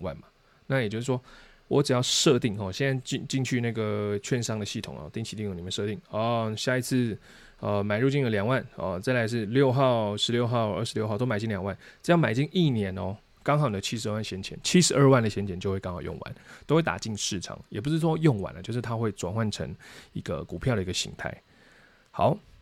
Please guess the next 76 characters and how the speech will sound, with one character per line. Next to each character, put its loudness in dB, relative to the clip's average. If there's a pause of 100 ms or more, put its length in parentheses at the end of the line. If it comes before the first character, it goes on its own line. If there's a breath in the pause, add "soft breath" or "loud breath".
那 8
这 4
时 6
候 6
手 2
上 6
是 -2
不 -2
是 4
七 2
十 6
二 8
万 6
用 4
完 4
了， 2
那 2
怎 0
么 0
办 2
呢？ -6
诶， 6
很 2
简 2
单 2
啊， 2 (440 loud breath)
这 4
一 6
年 4
你 0
还 2
是 0
会 6
继 2
续 6
工 4
作 10
啊， 4
所 6
以 8
一 8
年 6
工 2
作 4 (180)
间 4
是 0
不 0
是 2
又 4
有 2
闲 -2
钱 0
了？ -2
闲 4
钱 4
又 4
可 4
以 4
放 -2
到 4
证 2
券 2
账 2
户 2
里 -2
头， -4
对 4
吧？ 2 (420 loud breath)
然 -14
后 -4
第 4
二 6
个 0
是 0
什 -4
么？ -6